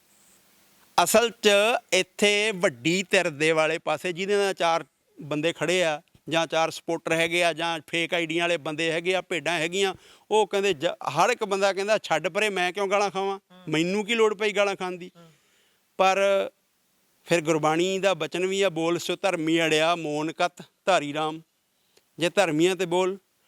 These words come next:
Speaker 1: ਹੁਣ ਜੇ ਦੋ-, ਦੋਨੇ ਗੱਲਾਂ ਨਾ, ਜੇ, ਜੇ ਦੂਜੇ ਬੰਨੇ ਮੁੰਡੇ, ਅ, ਖਾਕੀ ਵਰਦੀਆਂ ਪਾ ਕੇ ਮੁੰਡੇ ਉਹ ਪੰਜਾਬ ਪੁਲਿਸ 'ਚ ਬੈਠੇ ਨੇ,
Speaker 2: ਹੂੰ।
Speaker 1: ਮੈਂ ਨਹੀਂ ਕਹਿੰਦਾ ਕਿ ਉਹ ਪਾਕ ਸਾਫ਼ ਆ, ਸਾਰੇ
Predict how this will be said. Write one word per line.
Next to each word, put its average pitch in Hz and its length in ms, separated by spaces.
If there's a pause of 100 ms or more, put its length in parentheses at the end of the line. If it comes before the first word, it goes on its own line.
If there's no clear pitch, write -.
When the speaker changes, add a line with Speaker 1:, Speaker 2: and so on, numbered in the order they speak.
(260)
Speaker 1:
ਹੁਣ 208 160
ਜੇ 185 440
ਦੋ-, 143 220
ਦੋਨੇ 170 400
ਗੱਲਾਂ 233 260
ਨਾ, 240 160
ਜੇ, 180 380
ਜੇ 180 360
ਦੂਜੇ 151 580
ਬੰਨੇ 190 220
ਮੁੰਡੇ, 175 520
ਅ, - 500
ਖਾਕੀ 156 340
ਵਰਦੀਆਂ 170 380
ਪਾ 165 220
ਕੇ 165 120
ਮੁੰਡੇ 165 280
ਉਹ 156 240
ਪੰਜਾਬ 156 420
ਪੁਲਿਸ 165 260
'ਚ 165 60
ਬੈਠੇ 147 360
ਨੇ, 135 180 (540)
Speaker 2:
ਹੂੰ। 175 140 (160)
Speaker 1:
ਮੈਂ 143 120
ਨਹੀਂ 208 120
ਕਹਿੰਦਾ 233 260
ਕਿ 226 80
ਉਹ 196 360 (140)
ਪਾਕ 175 260
ਸਾਫ਼ 165 360
ਆ, 160 220 (280)
ਸਾਰੇ 160 340